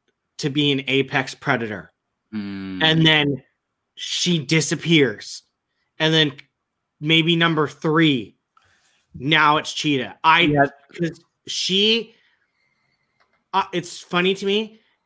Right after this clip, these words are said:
Speaker 1: going into this movie, from the second she was cast, I qu-, I was like, "Horrible casting,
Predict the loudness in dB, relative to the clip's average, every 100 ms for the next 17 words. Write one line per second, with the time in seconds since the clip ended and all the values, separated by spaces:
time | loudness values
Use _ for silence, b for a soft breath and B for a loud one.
0 | _ -2 2 4 2 2 0 2 4 2
1 | 2 0 2 0 0 -4 _ _ _ _
2 | _ _ _ _ -20 _ -8 -4 -2 -2
3 | -2 -2 -2 -4 -2 0 0 -4 0 2
4 | 2 -4 -16 -18 _ _ 0 0 -2 -10
5 | -12 -4 0 2 2 0 -10 -6 -4 0
6 | -2 -2 -10 b b b b _ _ -2
7 | 2 2 2 0 0 0 0 -4 -4 -6